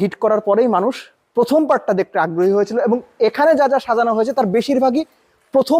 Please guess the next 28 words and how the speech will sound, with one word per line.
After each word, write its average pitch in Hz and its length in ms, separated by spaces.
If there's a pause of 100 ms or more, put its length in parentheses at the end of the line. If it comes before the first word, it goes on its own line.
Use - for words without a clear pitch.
পর্বের 226 280
যে 196 120
শুটিং 180 180 (100)
করা 185 140
হয়েছিল। 185 260
আর 165 100
Pirates 170 280
of 175 80
the 180 100
Caribbean 165 400
মুভি 185 260
মানে 190 100 (100)
আপনারা 160 240
জানেন, 147 160 (1600)
the 160 120
great 185 260 (680)
জনি 147 220 (120)
ডেপ 135 160 (800)
and 160 100 (100)
of - 140
course 185 200 (180)
ক্যাপ্টেন 160 280
জ্যাক 139 180
স্প্যারো। 120 200 (600)
একটা 185 180
ইন্টারেস্টিং 254 300 (100)
ঘটনা 214 240
আছে 120 140